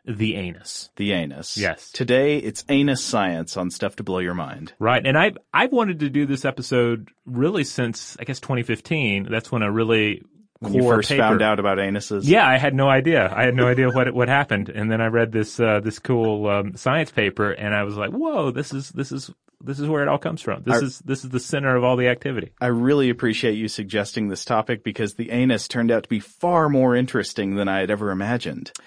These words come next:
Speaker 1: It is, and that's what we're gonna try and outline in this, this episode. Now, we, we do have to drive home, since we are talking about the anus, and there is, there's just so much, not, not really,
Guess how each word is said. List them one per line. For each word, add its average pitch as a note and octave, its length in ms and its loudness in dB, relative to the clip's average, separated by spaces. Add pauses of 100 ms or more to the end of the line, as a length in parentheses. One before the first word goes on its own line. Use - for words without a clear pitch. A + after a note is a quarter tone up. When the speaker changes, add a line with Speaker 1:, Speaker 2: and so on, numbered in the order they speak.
(120)
Speaker 1:
It E3 140 2
is, D3 460 2
and C#3 320 -4 (200)
that's D#3+ 380 2
what C#3+ 140 0
we're D3+ 80 -2
gonna C#3 160 -4
try C3 180 2
and A2+ 80 2
outline G#2 380 2
in G2+ 100 0
this, G2 240 -6
this A2 180 -4
episode. F#2+ 440 -2
Now, A2+ 180 0
we, C3 240 4
we C3+ 160 0
do C3 200 2
have D#3+ 180 2
to C3+ 100 -2
drive B2 400 2
home, G2+ 400 -2 (120)
since B2 220 -8
we C3 120 2
are C3 100 4
talking A#2+ 280 -2
about G#2 160 -4
the F#2+ 80 -6
anus, F2 440 -8 (260)
and G#2+ 160 2
there A#2+ 140 8
is, - 580 -4
there's C3 200 -10
just - 220 -4
so D#3 240 0
much, C3+ 460 0 (300)
not, G#3 300 -2
not C4 180 -4
really, F3 360 2